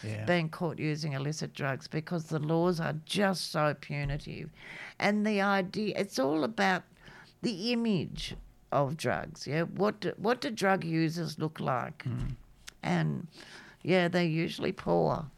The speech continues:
Speaker 2: aren't
Speaker 1: Yeah.
Speaker 2: they?
Speaker 1: All right, we'll play a song and then we'll come back with a story in a country we don't often get stories from, uh,
Speaker 2: Yeah.
Speaker 1: China. But this is, uh, Cypress Hill and I Wanna Get High.
Speaker 2: <laughs>
Speaker 1: All right, that was Cypress Hill and, uh,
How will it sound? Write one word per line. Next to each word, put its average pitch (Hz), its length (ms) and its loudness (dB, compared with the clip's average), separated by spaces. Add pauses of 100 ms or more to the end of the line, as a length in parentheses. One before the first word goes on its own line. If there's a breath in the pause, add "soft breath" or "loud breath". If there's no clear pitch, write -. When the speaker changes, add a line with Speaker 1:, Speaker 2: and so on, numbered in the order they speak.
(500)
Speaker 2:
aren't 175 260 2
Speaker 1:
Yeah. 160 140 -2
Speaker 2:
they? 165 100 -6 (440 loud breath)
Speaker 1:
All 190 100 10
right, 175 80 12
we'll 185 80 8
play 202 200 8
a 180 40 8
song 156 240 6
and 143 80 6
then 143 80 8
we'll 127 80 6
come 147 160 4
back 131 220 4
with 117 200 2
a 110 260 4
story 107 360 2
in 101 80 4
a 101 40 0
country 101 340 0
we 101 120 -2
don't 104 200 0
often 110 480 2 (140)
get 135 180 2
stories 92 420 2
from, 113 420 4
uh, - 80 2
Speaker 2:
Yeah. 277 160 2
Speaker 1:
China. 135 440 6 (100)
But - 140 -2
this 135 180 0
is, 110 240 0
uh, 113 120 4
Cypress 139 500 4
Hill 196 280 2 (200)
and 107 140 0
I 92 80 4
Wanna 101 240 2
Get 104 160 2
High. 117 400 6 (560)
Speaker 2:
<laughs> 226 280 -4 (920 loud breath)
Speaker 1:
All 101 160 4
right, 98 240 8
that 101 100 6
was 101 100 2
Cypress 101 440 4
Hill 101 380 4
and, 95 220 0
uh, 95 200 2